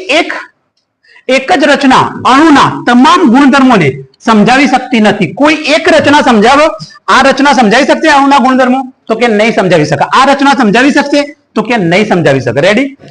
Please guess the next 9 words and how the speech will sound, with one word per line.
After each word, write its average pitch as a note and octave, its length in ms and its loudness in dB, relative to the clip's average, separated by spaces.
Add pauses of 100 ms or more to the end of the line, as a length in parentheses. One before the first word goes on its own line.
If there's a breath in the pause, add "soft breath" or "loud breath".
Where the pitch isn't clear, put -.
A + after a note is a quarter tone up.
(240 loud breath)
કોઈ C#4 160 2
એક C#4+ 280 0
રચના D4 320 2
અણુના C4 540 0
તમામ B3+ 480 0
ગુણધર્મોને A3 500 -2
સમજાવી F#3+ 360 -2
શકતી A#3+ 580 -2 (180)
નથી. F3+ 500 -2